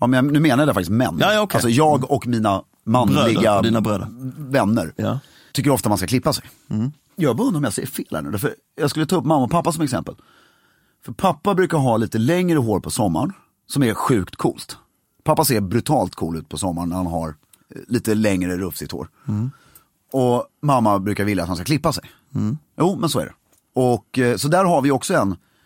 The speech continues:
Speaker 1: Men
Speaker 2: Ja, hon vill att, men du, innan sa vi att tjejer brukar gilla när man har lite längre hår.
Speaker 1: Ja, men i det här fallet är det faktiskt tvärtom.
Speaker 2: Tvärtom.
Speaker 1: Där, där kan du ju gärna svara på det, för jag blir lite förvirrad själv här nu. Gillar tjejer långt hår?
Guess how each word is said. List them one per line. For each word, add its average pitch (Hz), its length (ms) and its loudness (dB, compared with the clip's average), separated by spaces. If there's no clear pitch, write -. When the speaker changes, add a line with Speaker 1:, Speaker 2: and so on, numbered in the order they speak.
Speaker 1:
Men 147 140 2
Speaker 2:
Ja, 147 80 4
hon 165 240 2
vill 170 180 2
att, 196 240 -2
men 175 220 0
du, 175 180 2
innan 170 240 2
sa 180 160 2
vi 160 80 2
att 147 240 -2
tjejer 147 260 0
brukar 139 280 0
gilla 139 300 2
när 131 140 2
man 135 100 2
har 131 80 0
lite 127 160 -2
längre 120 340 0
hår. 101 260 -4
Speaker 1:
Ja, 170 260 0
men 156 140 2
i 151 160 0
det 151 60 2
här 165 100 2
fallet 139 240 0
är 135 40 0
det 120 40 -4
faktiskt 117 160 -2
tvärtom. 120 280 0
Speaker 2:
Tvärtom. 110 280 -4
Speaker 1:
Där, 170 220 2
där 170 120 4
kan 208 140 0
du 214 80 2
ju 208 80 2
gärna 185 200 4
svara 185 360 2
på 123 160 0
det, 123 60 0
för 151 80 -2
jag 143 180 2
blir 208 80 -2
lite 214 120 -8
förvirrad 170 300 0
själv 202 200 -2
här 90 80 2
nu. 64 100 -8
Gillar 185 340 2
tjejer 156 300 4
långt 113 320 2
hår? 98 300 0